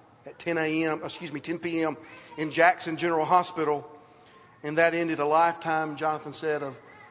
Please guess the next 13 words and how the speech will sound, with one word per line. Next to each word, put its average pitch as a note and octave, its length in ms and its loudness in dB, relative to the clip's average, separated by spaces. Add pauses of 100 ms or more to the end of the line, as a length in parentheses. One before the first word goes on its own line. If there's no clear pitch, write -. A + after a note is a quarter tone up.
(160)
gospel D#3+ 400 2
preaching, F#3 720 -2 (440)
gospel D#3 360 2
publications, E3 840 0 (420)
gospel D#3 440 2
radio E3+ 360 2
programs. E3+ 800 0 (1080)
He D#3+ 140 -6
died F#3 640 4
doing F3 340 -2
what E3+ 200 0
he D#3+ 80 -4
loved, D3+ 640 -2